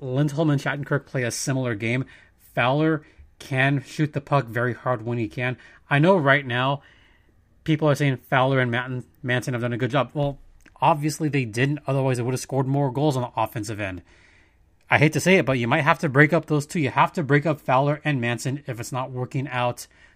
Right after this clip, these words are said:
to the best of their ability. Mix it up. Put Fowler with Shattenkirk.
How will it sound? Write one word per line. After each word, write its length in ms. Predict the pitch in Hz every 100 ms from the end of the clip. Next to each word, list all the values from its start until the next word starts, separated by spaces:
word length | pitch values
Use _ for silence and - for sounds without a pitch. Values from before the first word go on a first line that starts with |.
| -
to 160 | - 135
the 120 | 123
best 300 | 120 120 -
of 140 | 117
their 160 | 110 110
ability. 640 | 127 180 170 117 92 - _ _ _ _ -
Mix 360 | 135 185 -
it 80 | 196
up. 240 | 151 - _ _ _ -
Put 280 | 175 190 -
Fowler 580 | - 180 170 185 175 151
with 220 | 135 -
Shattenkirk. 600 | 135 110 113 - 117